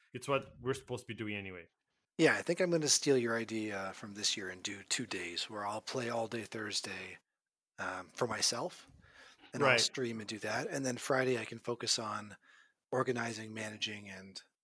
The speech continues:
Speaker 2: um, being in chat for the people who are streaming during their one hour.
Speaker 1: Yeah,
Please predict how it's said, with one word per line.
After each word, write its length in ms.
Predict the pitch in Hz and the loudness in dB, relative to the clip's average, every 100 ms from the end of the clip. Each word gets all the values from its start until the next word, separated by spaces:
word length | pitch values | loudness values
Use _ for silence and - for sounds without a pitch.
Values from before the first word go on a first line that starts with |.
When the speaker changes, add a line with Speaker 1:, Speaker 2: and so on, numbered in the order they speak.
| _ 98 | _ -6
Speaker 2:
um, 500 | 92 92 90 87 - _ _ _ _ _ - | -4 -6 -10 -16 -20 _ _ _ _ _ -2
being 180 | 143 123 | 0 0
in 100 | 104 | 0
chat 260 | - 104 - | 0 0 -4
for 80 | 123 | -6
the 80 | 107 | -6
people 220 | 117 110 | -8 -6
who 80 | 104 | -2
are 100 | - | 0
streaming 440 | - 120 101 98 | 0 -2 -6 -8
during 200 | 107 101 | -8 -8
their 140 | 95 95 | -10 -10
one 160 | 95 | -10
hour. 420 | 95 95 98 - _ _ _ _ _ _ _ _ - | -8 -10 -12 -18 _ _ _ _ _ _ _ _ -8
Speaker 1:
Yeah, 160 | 127 | -2